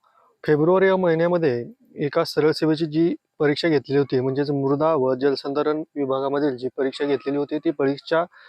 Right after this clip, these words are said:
रद्द करण्यात आलेली आहे आणि ती परीक्षा जी आहे, ती अजून एकदा घेण्यात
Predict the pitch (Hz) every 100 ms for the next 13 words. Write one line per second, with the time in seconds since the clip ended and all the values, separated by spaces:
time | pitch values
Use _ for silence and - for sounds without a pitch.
0 | - - 139 160 180 196 170 170 160 151
1 | 147 147 135 156 160 165 - 147 - 151
2 | 156 147 151 143 120 147 143 143 139 151
3 | 143 151 160 135 135